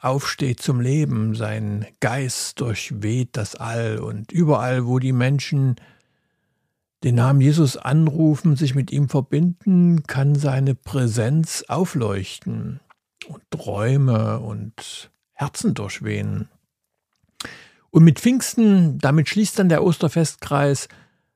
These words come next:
wird es dann offenbar, seine Geistkraft wird spürbar für die ersten Christen. Sie ergießt sich in die Herzen derer, die sich für ihn öffnen. Ja,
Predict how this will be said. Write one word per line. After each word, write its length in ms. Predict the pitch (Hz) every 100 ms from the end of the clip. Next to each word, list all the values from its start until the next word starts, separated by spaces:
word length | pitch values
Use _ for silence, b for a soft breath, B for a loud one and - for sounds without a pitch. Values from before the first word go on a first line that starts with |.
| _ _
wird 220 | 151 135 156
es 200 | 147 -
dann 320 | 143 147 156
offenbar, 920 | - 127 - 151 131 139 180 170 113
seine 440 | 101 107 104 107 104
Geistkraft 920 | - 110 135 - - - 113 - -
wird 180 | 120 117
spürbar 800 | - - - 185 160 127 113 110
für 160 | -
die 120 | 127 120
ersten 420 | 131 - - 151
Christen. 640 | - 151 - - - 135 127 B B B B B _
Sie 200 | - 117
ergießt 580 | 123 127 160 175 - -
sich 220 | 139 151
in 100 | 123
die 160 | 135 101
Herzen 480 | 110 - - 127
derer, 460 | 107 107 110 120 131
die 180 | 120 113
sich 400 | 143 151 - -
für 300 | - 139 123
ihn 300 | 139 147 208
öffnen. 760 | - 110 - - - - - - _ _ _ _ _ _ _ _ _ _ -
Ja, 300 | - 190 143